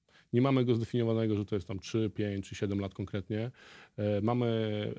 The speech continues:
podmioty czy inwestycje w naszym portfelu, z którymi już jesteśmy kilkanaście lat i, i, i myślę, że jeszcze parę lat będziemy, bo, bo bardzo dobrze się rozwijają i nie ma tego, tego horyzontu zdefiniowanego. Dla nas najważniejsze jest budowa wartości, rozwijanie spółek i wspieranie ich w tym, żeby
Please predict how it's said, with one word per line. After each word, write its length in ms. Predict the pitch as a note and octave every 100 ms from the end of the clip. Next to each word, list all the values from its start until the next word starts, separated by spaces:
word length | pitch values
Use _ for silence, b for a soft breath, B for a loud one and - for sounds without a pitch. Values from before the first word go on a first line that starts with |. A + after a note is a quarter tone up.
| -
podmioty 440 | A2 A2 A2 -
czy 180 | G#2 G#2+
inwestycje 420 | G2+ G2+ A2 A2
w 20 |
naszym 240 | G#2 G#2 G2+
portfelu, 360 | G#2 - G#2+
z 60 | G2
którymi 220 | - G#2
już 120 | G2+
jesteśmy 460 | G#2+ - - G#2 G2+
kilkanaście 540 | G#2+ G2+ G#2 G2+ -
lat 300 | G2+ G#2+ - _
i, 40 | A#2 G2+ G2+ G2 G2+ G#2+ G#2+ G2 G#2
i, 40 | G#2+
i 80 |
myślę, 240 | G2 F#2+ G2+
że 100 | G2
jeszcze 200 | - G#2
parę 220 | - G2+
lat 120 | F#2
będziemy, 380 | F#2+ F#2 F#2+ F#2+
bo, 260 | F#2 F#2+ -
bo 120 | G2
bardzo 180 | G2+ F#2+
dobrze 200 | F#2 G2+
się 120 | G#2
rozwijają 540 | F#2+ F#2+ G2 G#2 B2+ B B B -
i 80 | A2+
nie 120 | B2+
ma 120 | B2
tego, 460 | A#2 A2+ G#2+ G#2 G2+
tego 180 | A2 G2+
horyzontu 760 | G#2+ F#2+ F#2+ - G2 G2 G#2+
zdefiniowanego. 600 | G2 G#2 G2+ G2 F#2+ F2+
Dla 120 | F2+
nas 160 | B2 B2+
najważniejsze 480 | B2 A2+ A2+ A2 A2+
jest 280 | G#2+ G2+ _ b -
budowa 400 | G#2+ A2 A2 G#2
wartości, 720 | G2 - A#2+ - - B2 B2
rozwijanie 520 | C3+ G2 G2 A2 A2
spółek 420 | G#2 - A2 G2+
i 40 | A#2+
wspieranie 460 | - G#2+ G#2 G2
ich 100 | G2
w 40 | -
tym, 120 | G#2
żeby 300 | F#2+ F#2 F#2+